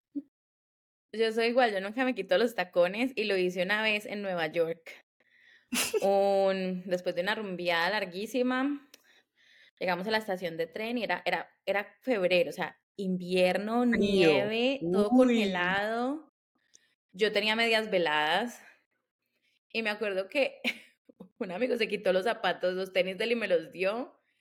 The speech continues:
Speaker 1: Y él andaba a pie limpio y yo andaba con los tenis todos grandototes, o sea.
Speaker 2: Pero por lo menos andabas en zapatos.
Speaker 1: No, gracias
Speaker 2: Ay,
Speaker 1: a Dios.
Speaker 2: no.
Speaker 1: Sí,
Speaker 2: Bueno, esas,
Speaker 1: entonces,
Speaker 2: esas locuras, si nos están
Speaker 1: sí.
Speaker 2: escuchando aquí,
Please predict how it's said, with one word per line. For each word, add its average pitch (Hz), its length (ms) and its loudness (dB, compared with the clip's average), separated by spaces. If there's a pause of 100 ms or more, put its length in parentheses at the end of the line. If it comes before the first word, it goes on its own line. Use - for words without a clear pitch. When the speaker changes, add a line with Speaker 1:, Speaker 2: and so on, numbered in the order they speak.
(200)
Speaker 1:
Y 202 80 -4
él 196 80 -2
andaba 214 300 0
a 202 80 -6
pie 202 120 -6
limpio 214 320 -10
y 294 60 -4
yo 196 60 2
andaba 196 240 -4
con 240 140 -6
los 185 260 -4
tenis 226 280 -8
todos 254 240 0
grandototes, 190 1040 -6
o 190 100 -12
sea. - 460 -6 (920)
Speaker 2:
Pero 254 200 2
por 226 120 -2
lo 190 100 -4
menos 185 200 -4
andabas 208 360 0
en 240 300 0
zapatos. 214 540 2 (840)
Speaker 1:
No, 175 200 0
gracias 160 400 2
Speaker 2:
Ay, - 20 8
Speaker 1:
a 180 80 8
Dios. 165 380 4
Speaker 2:
no. 156 1000 -4
Speaker 1:
Sí, 147 100 -18
Speaker 2:
Bueno, 170 340 -2
esas, 185 200 2
Speaker 1:
entonces, 180 340 0
Speaker 2:
esas 294 140 0
locuras, 247 340 0
si 262 60 -4
nos 262 100 0
están 196 160 2
Speaker 1:
sí. 254 60 2
Speaker 2:
escuchando 262 280 -2
aquí, 262 480 -2